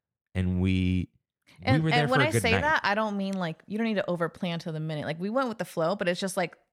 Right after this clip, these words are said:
Speaker 2: if you can, get your hands on what's, what's being presented beforehand. If there's a character you really, really wanna meet, maybe be like, "Okay, like, let's be at this area around this time," and then kind of stick in this area and see what's going on.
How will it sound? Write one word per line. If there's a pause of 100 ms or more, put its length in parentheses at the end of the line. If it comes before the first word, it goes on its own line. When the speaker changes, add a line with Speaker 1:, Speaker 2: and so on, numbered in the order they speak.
(640)
Speaker 2:
if
you
can,
get
your
hands
on (240)
what's,
what's (140)
being
presented
beforehand. (760)
If
there's
a
character
you
really,
really
wanna
meet, (100)
maybe
be
like,
"Okay,
like,
let's
be
at
this
area
around
this
time,"
and
then
kind
of
stick
in
this
area
and
see
what's
going
on.